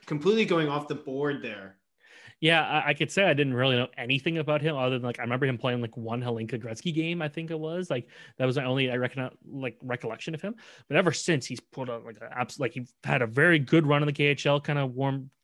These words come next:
Speaker 2: uh, cooled down for a little bit, but then he started picking back up. Uh, we saw him play a fantastic Karjala Cup. Uh, he got hurt in the World Junior, so we haven't seen him. But he's someone where people are saying, like, y-, when he's got the puck, he'll do something with it, and it's usually very positive. So,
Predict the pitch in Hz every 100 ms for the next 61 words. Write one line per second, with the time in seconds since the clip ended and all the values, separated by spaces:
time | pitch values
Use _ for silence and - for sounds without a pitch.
0 | 151 135 - 151 139 143 147 143 131 143
1 | 156 156 127 - - 131 143 143 127 123
2 | 127 123 - - - 135 123 117 139 120
3 | - 135 120 - 113 - 139 143 143 135
4 | 127 127 123 - 123 127 - - - 185
5 | 175 135 123 131 139 147 127 120 117 113
6 | 123 120 113 123 123 113 131 123 120 117
7 | - - 151 - 180 156 143 135 131 -
8 | 135 127 - 143 120 110 - - 127 117
9 | 127 143 170 170 220 185 - 131 117 156
10 | 160 - 104 107 - - 113 113 - 117
11 | 110 139 127 120 - 113 104 107 110 -
12 | 117